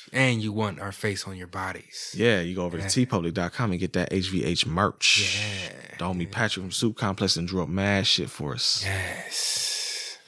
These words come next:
Speaker 2: YouTube page. We got videos every Wednesday and sporadically whenever the fuck I feel like throwing some shit up. We, I gotta get them fucking Brent P J Watch videos up 'cause them bitches came out.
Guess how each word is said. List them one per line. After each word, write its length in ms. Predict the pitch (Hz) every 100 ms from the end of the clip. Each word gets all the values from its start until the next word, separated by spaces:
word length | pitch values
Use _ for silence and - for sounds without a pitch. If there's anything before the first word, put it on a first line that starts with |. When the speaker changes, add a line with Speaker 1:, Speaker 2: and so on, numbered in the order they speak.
| - -
Speaker 2:
YouTube 380 | 107 104 107 -
page. 500 | 92 87 95 - 85
We 100 | 101
got 160 | 95
videos 360 | 98 92 90 87 -
every 180 | 117
Wednesday 420 | 98 95 92 95 65
and 220 | 95 95
sporadically 500 | - 90 95 101 90
whenever 200 | 92 95
the 60 | 82
fuck 240 | - 90
I 40 |
feel 120 | 101 92
like 120 | 90
throwing 160 | 90
some 120 | 90 -
shit 160 | -
up. 80 | 92
We, 160 | 87 87
I 160 | 95
gotta 360 | 104 107 107 110
get 180 | 98 95
them 140 | 92
fucking 320 | 90 95 95
Brent 220 | 92 95 87
P 120 | 92
J 80 | 95
Watch 240 | 92 90
videos 260 | 90 85 -
up 180 | 82 -
'cause 140 | - 90
them 100 | 95
bitches 220 | 90 92
came 140 | 95
out. 160 | 73